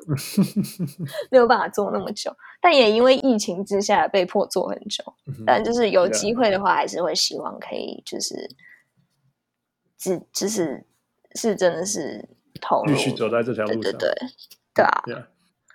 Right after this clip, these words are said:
Speaker 2: 你觉得，你觉得在，在 sports industry 这个领域上，
Speaker 1: 嗯。
Speaker 2: 呃，最，最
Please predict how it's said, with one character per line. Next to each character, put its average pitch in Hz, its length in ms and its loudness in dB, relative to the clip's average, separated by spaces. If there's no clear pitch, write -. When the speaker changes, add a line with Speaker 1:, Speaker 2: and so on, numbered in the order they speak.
Speaker 2:
你 151 100 4
觉 175 140 4
得， 190 80 -2
你 165 100 0
觉 175 100 4
得 196 80 2
在， 185 280 2
在 180 280 2
sports - 380 0
industry 156 460 -4
这 143 80 -4
个 131 80 0
领 120 300 -8
域 127 100 -4
上， 113 360 -8
Speaker 1:
嗯。 220 240 -6
Speaker 2:
呃， 117 580 0
最， 151 260 0
最 151 360 2